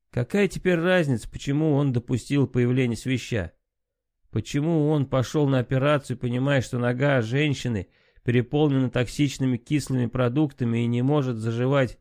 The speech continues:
так же быстро, как нормальная? Почему больную не подготовили за две недели специальными процедурами?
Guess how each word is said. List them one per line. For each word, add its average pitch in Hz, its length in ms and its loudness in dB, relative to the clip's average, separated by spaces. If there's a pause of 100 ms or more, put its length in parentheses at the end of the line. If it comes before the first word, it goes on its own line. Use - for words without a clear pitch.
(140)
так 127 220 0
же 110 100 -2
быстро, 120 380 -2
как 113 200 -4
нормальная? 123 640 0 (1040)
Почему 135 360 0
больную 135 520 4
не 127 80 4
подготовили 127 720 0
за 120 180 0
две 139 180 0
недели 135 380 2
специальными 127 640 0
процедурами? 120 800 0